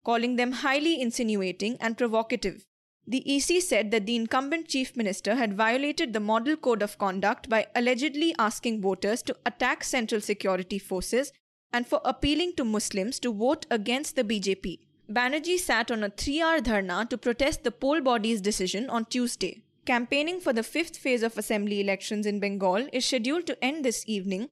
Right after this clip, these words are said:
as the Election Commission has extended the silence period from forty-eight hours to seventy-two hours.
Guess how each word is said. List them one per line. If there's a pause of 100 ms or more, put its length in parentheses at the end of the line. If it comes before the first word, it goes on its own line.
(300)
as
the
Election
Commission
has
extended
the
silence
period
from
forty-eight
hours
to
seventy-two
hours.